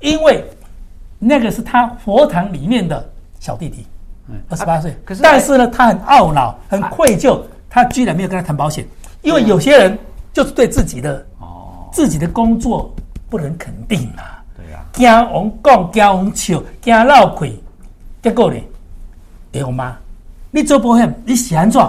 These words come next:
Speaker 1: 我爱讲，这么好的保险，结果呢？好的朋友发生代志，一定要你懊恼。
Speaker 2: 嗯。
Speaker 1: 所以呢，我每天抱着一个很快乐。当然，一开始的时候，我从事保险公司的时候，当时我做业务员，我就是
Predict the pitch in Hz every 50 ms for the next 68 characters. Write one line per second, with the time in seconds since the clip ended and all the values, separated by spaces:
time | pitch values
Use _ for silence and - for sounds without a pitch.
0 | - - - 139 147 160 175 160 151 151 151 165 156 151 156 - - 196 135 117
1 | - - - 139 135 - - 139 143 147 165 135 107 - - - - - - -
2 | - - - - - - - - - - - 208 285 294 233 269 240 180 - -
3 | - - - - 302 277 226 175 - 175 147 190 233 196 240 208 170 175 160 127
4 | 117 - 131 - - - - - 196 175 175 180 190 220 - - 247 180 131 120
5 | 117 110 - - - - _ - - - - 101 - - 311 277 240 233 233 233
6 | - 175 208 175 143 165 190 170 175 208 160 156 160 180 165 165 113 110 117 -
7 | - - 220 196 190 170 - - - - - _ _ - 285 302 269 247 262 -
8 | 247 269 - - 170 165 165 - - 185 196 165 139 143 - - 180 175 - 160
9 | 165 160 143 147 143 147 - - - - - - 233 262 247 - - 123 123 -
10 | - 208 190 185 180 151 147 139 107 - 113 - - - - - - - - -
11 | - - 170 214 254 - - -